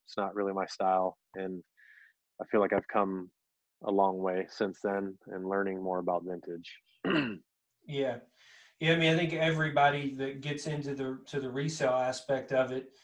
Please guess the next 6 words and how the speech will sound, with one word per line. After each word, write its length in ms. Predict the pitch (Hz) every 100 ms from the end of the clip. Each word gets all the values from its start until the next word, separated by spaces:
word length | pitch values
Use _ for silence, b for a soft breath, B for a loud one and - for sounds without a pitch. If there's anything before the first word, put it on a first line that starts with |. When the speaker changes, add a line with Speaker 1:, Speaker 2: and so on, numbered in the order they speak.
| b b _
Speaker 2:
you 140 | 131 139
know, 260 | 135 131
starts, 560 | 135 - 139 139 - - - - _ _ - -
you 140 | 156
know, 320 | 139 131 127 - -
thinking, 560 | 151 143 139 131 127